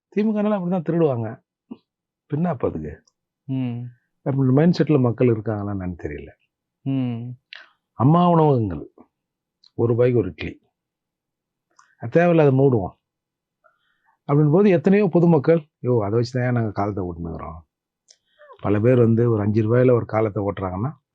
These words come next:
Speaker 1: இன்னைக்கு அம்மா உணவகங்களால தான் நடக்குது. அப்படின்லாம்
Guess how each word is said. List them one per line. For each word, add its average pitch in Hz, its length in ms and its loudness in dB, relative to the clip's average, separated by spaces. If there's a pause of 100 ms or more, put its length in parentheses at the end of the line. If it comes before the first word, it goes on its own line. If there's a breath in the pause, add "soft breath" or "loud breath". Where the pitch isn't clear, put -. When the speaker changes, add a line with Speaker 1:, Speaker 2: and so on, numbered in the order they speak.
(200)
Speaker 1:
இன்னைக்கு 120 320 0
அம்மா 110 440 -2
உணவகங்களால 92 720 -10
தான் 98 140 -8
நடக்குது. 82 520 -8 (920)
அப்படின்லாம் 123 840 4